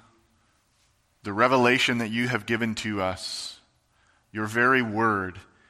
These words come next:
that you would open our eyes to see and open our ears to hear,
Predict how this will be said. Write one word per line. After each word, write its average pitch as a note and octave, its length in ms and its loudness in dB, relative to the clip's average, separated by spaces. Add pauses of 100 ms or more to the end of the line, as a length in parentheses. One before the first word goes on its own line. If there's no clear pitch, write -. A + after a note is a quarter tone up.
(840)
that G#2 100 -8
you A2+ 100 -4
would A#2+ 100 2
open A#2+ 280 0
our A#2 140 6
eyes G#2+ 420 4
to G#2 100 -10
see A2 420 -4
and G2+ 80 -4
open A2+ 240 -2
our G#2+ 180 2
ears A2+ 380 -4
to G#2 100 -8
hear, G2 480 -12